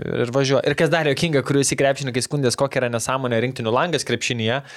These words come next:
kad čia negalim žaisti už rinktinę, čia Lekavičius intervą tikrai matęs ir ten to paties Grigonį ir, ir Ulanovo.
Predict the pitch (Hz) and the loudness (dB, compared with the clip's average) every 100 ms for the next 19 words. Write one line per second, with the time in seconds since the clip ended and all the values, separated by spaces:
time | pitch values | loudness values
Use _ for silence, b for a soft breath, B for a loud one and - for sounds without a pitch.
0 | B B B B - 110 131 120 127 135 | B B B B -4 0 0 2 2 2
1 | 127 117 113 113 117 139 139 120 120 165 | 2 0 -2 0 2 2 2 0 2 2
2 | 190 - 160 139 123 - 117 107 104 170 | 2 2 2 2 2 0 0 2 0 0
3 | 175 - 131 127 135 123 120 120 120 120 | 2 2 0 0 2 2 2 0 0 0
4 | 117 110 113 - 107 113 110 117 - 120 | 0 -2 -2 -2 -2 0 -2 -2 -4 -2
5 | 120 123 139 175 156 131 135 135 131 131 | 0 2 4 4 4 4 2 2 2 4
6 | 135 160 170 160 | 4 4 2 2